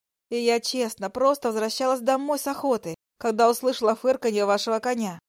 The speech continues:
Я уже и думать забыла о Скарлетте, который мирно пасся на берегу озера. Мы оба одновременно обернулись, и, обнаружив своего коня на прежнем месте, я невольно ухмыльнулся. Да что с ним могло бы быть не так?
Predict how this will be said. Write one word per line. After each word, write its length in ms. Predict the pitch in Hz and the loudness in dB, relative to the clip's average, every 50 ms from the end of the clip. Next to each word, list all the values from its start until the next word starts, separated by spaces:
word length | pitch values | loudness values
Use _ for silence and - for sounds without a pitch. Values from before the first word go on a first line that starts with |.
| _ _ _ _ _ | _ _ _ _ _
Я 300 | - 151 156 156 156 156 | -6 0 2 4 4 4
уже 160 | 151 151 156 | 4 2 2
и 60 | 156 165 | 0 0
думать 340 | 170 175 185 170 160 160 | 2 0 0 0 0 -2
забыла 360 | 147 156 165 156 156 156 156 160 | -2 -2 0 2 2 2 2 0
о 20 | |
Скарлетте, 640 | 156 - - 180 175 165 151 147 135 - - 127 117 | -2 -4 -2 -2 0 0 0 -2 -6 -8 -10 -12 -8
который 460 | - 160 156 156 - 170 160 165 160 | -6 -4 -4 -2 0 0 0 0 0
мирно 360 | 156 175 180 175 156 156 151 | -2 -2 -4 -4 -2 -4 -6
пасся 380 | - - 175 175 170 - - 156 | -4 -2 -2 -2 -2 -2 -2 -4
на 100 | 156 151 | -4 -2
берегу 340 | 156 165 165 160 170 175 160 | -2 -2 -2 0 0 -2 -2
озера. 540 | - - 180 175 156 139 139 135 135 143 - _ _ _ _ _ _ - | 0 0 0 0 0 -2 -4 -8 -10 -12 -18 _ _ _ _ _ _ -10
Мы 220 | 156 156 156 160 | -4 0 2 2
оба 140 | 160 156 160 | 4 2 2
одновременно 520 | 165 170 165 165 170 170 180 175 170 160 | 2 2 2 2 2 0 0 0 2 0
обернулись, 640 | 156 151 160 156 160 170 180 175 170 151 - - - _ _ _ - | 2 2 2 0 0 0 -2 -2 -2 -2 -4 -8 -12 _ _ _ -2
и, 60 | 147 | 0
обнаружив 440 | 156 165 170 180 208 214 202 175 - | 0 2 2 2 2 2 0 -2 -2
своего 380 | - 175 170 165 175 185 190 | -2 0 2 2 4 2 2
коня 320 | 180 - 165 165 175 185 175 | 0 0 -2 -2 -2 -2 -2
на 120 | 160 151 | -2 -2
прежнем 440 | - 165 180 180 170 160 151 151 160 | 0 0 0 0 0 -2 -4 -4 -4
месте, 440 | 170 175 170 - - - 139 139 - _ _ | -4 -4 -4 -4 -6 -8 -10 -10 -12 _ _
я 140 | - 151 147 | -8 -6 -2
невольно 400 | 151 156 156 151 147 147 143 143 | 0 0 2 2 2 0 0 -2
ухмыльнулся. 720 | - - 165 165 165 165 160 147 131 - - - 107 - - _ _ _ _ _ - | -4 -4 -4 -2 -2 -2 -2 -2 -4 -6 -8 -10 -12 -16 -20 _ _ _ _ _ -10
Да 300 | 156 147 143 143 143 131 | -4 0 0 0 0 0
что 320 | - - - - 185 175 | -2 -4 0 0 2 2
с 120 | 160 - | 2 0
ним 160 | 160 151 147 151 | -2 -4 -2 -2
могло 280 | 151 151 160 160 151 | 0 0 2 2 2
бы 100 | 143 147 | 2 0
быть 180 | 147 151 147 - | -2 -2 -2 -4
не 100 | 165 170 | -6 -6
так? 260 | 165 - 151 135 131 | -4 -4 -4 -4 -4